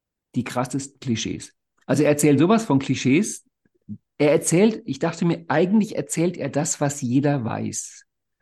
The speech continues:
Aber du guckst dir das Publikum an und die Leute lachen und entspannen sich, so nach dem Motto, „Endlich sagt's mal einer.“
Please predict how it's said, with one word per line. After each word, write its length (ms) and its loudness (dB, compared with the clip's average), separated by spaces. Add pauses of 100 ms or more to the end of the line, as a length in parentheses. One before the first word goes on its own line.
(340)
Aber 180 2
du 100 6
guckst 280 2
dir 60 2
das 160 2
Publikum 460 0
an 120 2
und 40 4
die 80 4
Leute 500 2 (220)
lachen 580 0
und 140 -4
entspannen 680 -2
sich, 260 -2
so 80 -4
nach 140 -2
dem 140 -2
Motto, 180 -2
„Endlich 580 -2
sagt's 380 -8
mal 260 -2
einer.“ 380 -10